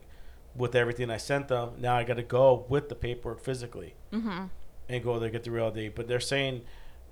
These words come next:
Speaker 1: you won't be able to travel unless you have a real I D.
Speaker 2: Yeah.
Speaker 1: They've already set that in law. Uh, I think it starts in, supposed to start in
Speaker 2: Twenty,
Speaker 1: twenty twenty-two.
Speaker 2: twenty, yeah.
Speaker 1: I know they
Speaker 2: Uh-huh.
Speaker 1: kept forward, they put forward
Speaker 2: Because
Speaker 1: because of
Speaker 2: of
Speaker 1: covid.
Speaker 2: covid.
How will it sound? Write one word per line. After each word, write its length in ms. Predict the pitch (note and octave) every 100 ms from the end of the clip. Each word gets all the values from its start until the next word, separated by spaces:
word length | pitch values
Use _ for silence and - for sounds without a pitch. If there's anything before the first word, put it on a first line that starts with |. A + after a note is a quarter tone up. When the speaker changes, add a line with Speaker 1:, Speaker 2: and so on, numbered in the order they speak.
| G2
Speaker 1:
you 120 | B2
won't 160 | E3 F3
be 80 | F3+
able 140 | E3
to 60 | D#3
travel 680 | - D#3 E3 D3+ C#3+ C3 - -
unless 340 | B2 B2+ B2+ C3
you 60 |
have 160 | B2+ A#2+
a 60 | A#2
real 240 | A#2+ A#2+
I 140 | A#2
D. 300 | G#2 A#2 G2 - - - - - -
Speaker 2:
Yeah. 260 | G#3 G3+ F3
Speaker 1:
They've 60 | F3
already 260 | C3 C3
set 260 | B2 C#3 C3
that 160 | B2 A#2+
in 160 | A2+
law. 380 | A2+ A#2+ A2+ G2+ - - - - - - -
Uh, 300 | A2 G#2 G#2
I 580 | - - - - -
think 140 | C3 C3
it 60 |
starts 340 | B2 B2+ B2 -
in, 140 | A2+ -
supposed 360 | - - F3+
to 80 | A#3
start 100 | A3+
in 140 | D3
Speaker 2:
Twenty, 0 |
Speaker 1:
twenty 200 | A3+ -
twenty-two. 440 | - C#3 B2+ D3 C3+
Speaker 2:
twenty, 340 | A#2 A3 G#3
yeah. 380 | F#3 F#3+ F3+ F#3+ -
Speaker 1:
I 100 | D3
know 180 | D3+ E3+
they 100 | E3
Speaker 2:
Uh-huh. 80 | G3
Speaker 1:
kept 220 | F3+ D3+
forward, 220 | D3 C#3 B2+
they 80 |
put 220 | B2 C#3 C3 - - -
forward 220 | - -
Speaker 2:
Because 360 | D3+ A3 G#3+ G#3
Speaker 1:
because 80 | C#3
of 180 | G#3+ -
Speaker 2:
of 60 |
Speaker 1:
covid. 160 | C#3 G#3
Speaker 2:
covid. 260 | F#3 F3